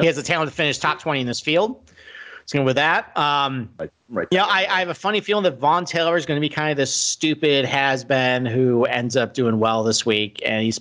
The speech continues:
Speaker 1: top
Speaker 2: Okay.
Speaker 1: twenty at plus three hundred. He's at least striking the ball okay, and he does well in short courses, so I'm good with that.
Speaker 2: Okay.
Speaker 1: And then, uh, you wanna talk about Brian Morris, or you want me to talk, talk about Brian Morris?
Speaker 2: You can talk about Brian Morris, yeah. That's
Speaker 1: Okay,
Speaker 2: fine.
Speaker 1: so
Speaker 2: Yeah,
Speaker 1: there's,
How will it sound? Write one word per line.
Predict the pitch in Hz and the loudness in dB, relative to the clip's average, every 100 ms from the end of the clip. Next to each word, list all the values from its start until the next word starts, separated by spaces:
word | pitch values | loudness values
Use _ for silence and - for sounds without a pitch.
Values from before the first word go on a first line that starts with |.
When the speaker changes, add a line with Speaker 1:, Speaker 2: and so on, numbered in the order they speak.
| - - | -8 -2
Speaker 1:
top | 127 107 | -2 0
Speaker 2:
Okay. | |
Speaker 1:
twenty | 98 113 | -2 -2
at | - | -2
plus | 135 - 113 | -4 -4 -4
three | |
hundred. | 110 139 160 170 | -2 0 0 0
He's | 220 220 | -2 0
at | 311 | 2
least | 320 | 2
striking | - 254 240 226 | 2 0 2 0
the | 175 | 2
ball | 180 190 220 214 | 4 4 4 4
okay, | 208 202 208 220 | 2 0 2 2
and | 185 | 0
he | |
does | 170 185 | 0 0
well | 175 175 | 2 0
in | |
short | 156 160 151 | 0 0 0
courses, | - 110 98 78 | 0 0 -2 -8
so | - 107 | -4 -2
I'm | 107 | 0
good | 104 117 | -2 -2
with | 117 | 0
that. | 147 160 - | 2 0 -2
Speaker 2:
Okay. | 156 208 - - - - | -6 -8 -10 -16 -8 -2
Speaker 1:
And | 160 | 0
then, | 170 | 2
uh, | 170 170 170 - | 2 2 2 -2
you | 151 175 | 0 0
wanna | 196 | 2
talk | 226 | 2
about | 220 196 | 0 2
Brian | 208 208 208 | 2 2 2
Morris, | 196 214 233 - | 2 2 0 -2
or | |
you | 139 | 0
want | 139 | 0
me | 131 | 0
to | 113 | -2
talk, | 107 107 - _ - _ - | -4 -6 -16 _ -20 _ -2
talk | 185 | 0
about | 139 131 | 0 0
Brian | 113 101 | 0 0
Morris? | 90 73 76 - - - _ _ - | -4 -6 -4 -6 -8 -18 _ _ 2
Speaker 2:
You | 190 | 4
can | 165 | 4
talk | 139 | 2
about | 117 101 | 0 0
Brian | 98 87 | 0 0
Morris, | 82 101 | -2 0
yeah. | 80 73 - | -2 -4 -2
That's | 196 185 | 0 0
Speaker 1:
Okay, | |
Speaker 2:
fine. | 107 107 | -2 -2
Speaker 1:
so | - 175 | 0 2
Speaker 2:
Yeah, | 170 165 | 2 2
Speaker 1:
there's, | 185 214 208 | 2 2 0